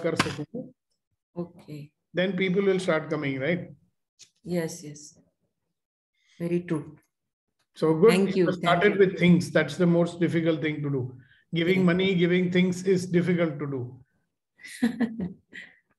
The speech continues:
Speaker 2: Uh.
Speaker 1: Isn't it? I mean, for some people, giving money may not be such a big difficult thing, but giving things too. I remember once there was this pen of mine, you know, which I hold very dear to me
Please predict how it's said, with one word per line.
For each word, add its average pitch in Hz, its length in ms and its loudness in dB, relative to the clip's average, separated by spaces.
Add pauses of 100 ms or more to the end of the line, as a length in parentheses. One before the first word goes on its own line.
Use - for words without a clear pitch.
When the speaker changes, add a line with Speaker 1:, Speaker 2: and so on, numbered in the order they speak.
(100)
Speaker 2:
Uh. 160 220 -8 (240)
Speaker 1:
Isn't 208 140 2
it? 123 240 -2 (920)
I 160 40 -6
mean, 160 220 0
for 170 140 0
some 180 260 0
people, 190 280 0
giving 180 320 0
money 175 220 0
may 190 120 -4
not 175 240 0
be 175 100 -2
such 156 220 -6
a 160 80 -2
big 143 220 -8
difficult 143 400 -4
thing, - 280 -6 (360)
but 180 180 2
giving 233 320 2
things 277 380 -2
too. - 280 -12 (1200)
I 170 120 0
remember 196 460 2
once 208 260 0
there 202 140 0
was 202 180 0
this 208 180 -4
pen 185 280 -4
of 180 160 -4
mine, 160 300 -4
you 147 80 -4
know, 156 120 -2
which 156 200 -6
I 160 160 0
hold 160 300 -2
very 170 300 2
dear 147 200 -2 (140)
to 139 60 -6
me 131 140 -10